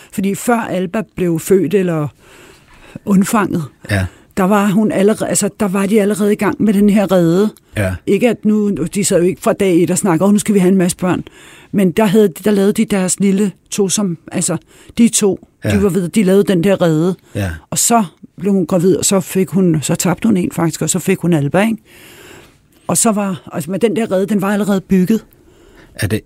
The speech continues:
Speaker 1: Altså noget tryghed mellem dem.
Speaker 2: Er det ham, der er helten i det her?
Speaker 1: Det er dem begge to. Det er dem
Speaker 2: Mm.
Speaker 1: begge to, fordi hun er i stand til det, Geo. Det er jo
Speaker 2: I,
Speaker 1: ikke bare
Speaker 2: i,
Speaker 1: noget, hun leger. Hun
Speaker 2: i
Speaker 1: er
Speaker 2: stand
Speaker 1: virkelig
Speaker 2: til
Speaker 1: i stand til at være
Speaker 2: at
Speaker 1: en fabulous mor, altså.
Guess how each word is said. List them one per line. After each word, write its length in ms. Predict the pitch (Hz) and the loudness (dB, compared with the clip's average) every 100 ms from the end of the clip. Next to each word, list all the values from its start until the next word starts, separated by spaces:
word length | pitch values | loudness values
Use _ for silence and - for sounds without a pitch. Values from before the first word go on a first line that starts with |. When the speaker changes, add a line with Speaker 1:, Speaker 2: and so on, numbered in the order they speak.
| - | -6
Speaker 1:
Altså 260 | 208 190 202 | -2 0 2
noget 160 | 202 | 0
tryghed 500 | - - 202 - 220 - - | -2 0 0 0 -2 -4 -4
mellem 320 | 190 165 190 | -2 0 0
dem. 260 | 196 185 156 _ - | 2 2 0 _ -6
Speaker 2:
Er 80 | 104 | -4
det 120 | 90 | -2
ham, 220 | 110 131 | 2 2
der 120 | 135 | 2
er 100 | 131 104 | -2 -2
helten 560 | - 123 - - 131 127 _ - | -2 -2 -2 -4 -4 -4 _ -2
i 220 | 104 98 _ | 0 0 _
det 100 | 110 | -4
her? 160 | 104 104 90 _ | -4 -6 -10 _
Speaker 1:
Det 60 | 208 | 0
er 40 | |
dem 120 | 170 202 | 2 0
begge 180 | 202 - | -2 -4
to. 220 | 214 - _ - _ _ - | -8 -8 _ -20 _ _ -2
Det 60 | 190 | 0
er 20 | |
dem 40 | 175 | 2
Speaker 2:
Mm. 40 | |
Speaker 1:
begge 180 | 185 160 | 0 -2
to, 160 | 196 | -4
fordi 260 | 156 202 185 | 0 0 2
hun 200 | 185 185 | 2 2
er 60 | 185 | 2
i 60 | |
stand 320 | 156 - 208 | 0 0 -2
til 160 | - 202 | -2 -2
det, 100 | 175 | -2
Geo. 220 | 175 160 151 _ _ _ _ _ - | 0 -2 -4 _ _ _ _ _ 0
Det 60 | |
er 0 | |
jo 40 | 185 | 0
Speaker 2:
I, 40 | |
Speaker 1:
ikke 100 | - | 2
bare 100 | 202 | 0
Speaker 2:
i, 20 | |
Speaker 1:
noget, 120 | 202 | 0
hun 120 | 196 180 | 0 0
leger. 400 | 156 151 180 - | -2 -2 -4 -6
Hun 100 | 170 | -2
Speaker 2:
i 40 | |
Speaker 1:
er 40 | 170 | -2
Speaker 2:
stand 200 | 139 170 | -2 0
Speaker 1:
virkelig 240 | 190 - | 0 -2
Speaker 2:
til 60 | 120 | -2
Speaker 1:
i 40 | |
stand 280 | 107 - 190 | -4 -4 -6
til 120 | - 180 | -4 -4
at 120 | 165 | -2
være 180 | 160 160 | -2 0
Speaker 2:
at 60 | |
Speaker 1:
en 200 | 165 170 | 0 0
fabulous 1120 | 156 - - - - - - 107 127 110 92 | -2 -8 -14 -16 -16 -8 -4 -2 -2 -4 -2
mor, 200 | 139 117 | 0 0
altså. 320 | 110 - - | 0 -4 -8